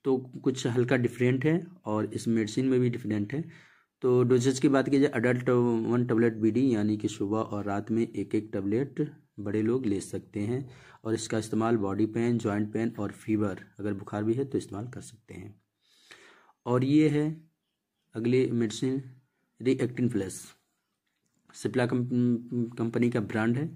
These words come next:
ठीक है। रिएक्टिंग प्लस, अगर इसकी कंपोजिशन की बात की जाए तो diclofenac सोडियम and प्लस में paracetamol tablets है, जो कि analgesic and anti, anti इन्फ्लामेटरी, यानी कि अगर इन्फ्लेमेशन है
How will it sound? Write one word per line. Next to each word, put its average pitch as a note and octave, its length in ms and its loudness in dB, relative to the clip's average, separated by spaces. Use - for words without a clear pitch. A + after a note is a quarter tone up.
ठीक B2 180 -6
है। E3+ 60 -4
रिएक्टिंग B2 540 -2
प्लस, A2 340 -2
अगर B2 160 0
इसकी A#2 280 -4
कंपोजिशन A2+ 460 0
की A2+ 80 2
बात G2+ 220 -4
की G#2+ 140 -4
जाए A2 220 -6
तो A#2 100 -2
diclofenac A#2 920 0
सोडियम A#2+ 460 2
and A2 220 -2
प्लस A2+ 260 0
में C#3+ 240 0
paracetamol A2 580 -4
tablets F#2+ 580 -10
है, G#2 120 -20
जो B2 120 -2
कि C3 220 2
analgesic A2+ 680 0
and A2 320 0
anti, A2 320 2
anti A2+ 280 0
इन्फ्लामेटरी, A2 920 0
यानी A#2+ 220 2
कि C3+ 140 0
अगर A2 300 -2
इन्फ्लेमेशन A2 760 -2
है C3+ 180 -4